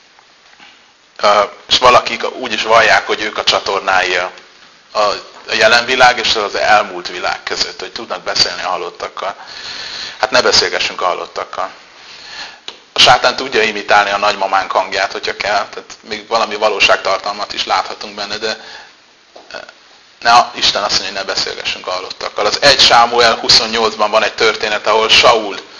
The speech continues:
eh, Saultól már eltávozott Isten lelke, és nem hallja Isten hangját. És elmegy egy halott idézőhöz, és a kéri, hogy idézze föl neki Sámuel prófétát, hogy tudjon vele beszélni, és ki tudja kérni, hogy na most menjen csatába, vagy ne menjen csatába.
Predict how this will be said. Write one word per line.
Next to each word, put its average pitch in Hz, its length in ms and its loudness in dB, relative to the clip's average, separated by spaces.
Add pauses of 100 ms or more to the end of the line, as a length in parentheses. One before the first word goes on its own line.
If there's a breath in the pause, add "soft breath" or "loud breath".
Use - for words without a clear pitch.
(200 loud breath)
eh, 98 300 6 (580)
Saultól 117 1160 0
már 113 160 8
eltávozott 104 600 2
Isten 101 300 0
lelke, 101 340 2
és 113 100 0
nem 139 180 4
hallja 104 260 0
Isten 104 260 -2
hangját. 104 500 -4 (320 loud breath)
És 110 140 0
elmegy 127 380 4
egy 110 100 2
halott 110 320 2
idézőhöz, 139 540 2
és 139 220 0
a - 120 -4
kéri, 135 300 2
hogy 110 240 0
idézze 113 380 0
föl 120 200 -2
neki 107 200 -2
Sámuel 101 560 2
prófétát, 104 600 0
hogy 127 120 -2
tudjon 123 320 -4
vele 107 180 0
beszélni, 98 500 -2
és 95 120 -4
ki 139 120 -4
tudja 117 300 -4
kérni, 104 380 2
hogy 95 160 -4
na 104 100 -4
most 95 180 -4
menjen 151 340 2
csatába, 110 440 2
vagy 107 120 -4
ne 110 100 0
menjen 98 320 -4
csatába. 92 500 -2